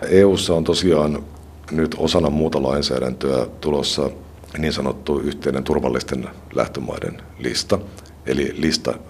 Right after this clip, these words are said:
niistä maista, joista tuleviin turvapaikanhakijoihin voitaisiin soveltaa nopeutettua menettelyä. Mutta tämä on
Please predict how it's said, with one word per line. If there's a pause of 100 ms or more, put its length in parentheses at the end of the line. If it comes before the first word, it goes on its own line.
niistä
maista,
joista
tuleviin
turvapaikanhakijoihin
voitaisiin
soveltaa (320)
nopeutettua
menettelyä. (440)
Mutta
tämä
on